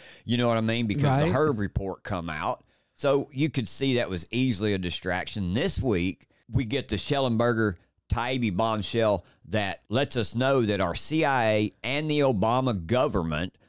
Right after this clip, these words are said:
Speaker 1: the Obama administration, was conducting a warrantless international spy ops against Donald Trump.
Speaker 2: And twenty-six of his associates.
Speaker 1: And twenty-six of his associates. And we even talked about this the other day, too.
Speaker 2: Mm-hmm.
Speaker 1: Remember, I said,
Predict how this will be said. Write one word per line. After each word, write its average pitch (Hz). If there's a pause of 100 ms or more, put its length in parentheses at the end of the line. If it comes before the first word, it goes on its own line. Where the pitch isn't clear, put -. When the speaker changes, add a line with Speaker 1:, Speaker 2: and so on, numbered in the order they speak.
Speaker 1:
the 110
Obama 113
administration, 92 (320)
was 110
conducting 110
a 76
warrantless 123 (720)
international 123
spy 151
ops 90 (100)
against 101 (360)
Donald 123
Trump. 98 (520)
Speaker 2:
And 127
twenty-six 139
of 139
his 151
associates. 156
Speaker 1:
And 95
twenty-six 156
of 117
his 147
associates. 127
And 87
we 127
even 147
talked 135
about 120
this 156
the 123
other 98
day, 92
too. 143
Speaker 2:
Mm-hmm. 151
Speaker 1:
Remember, 123
I 117
said, 107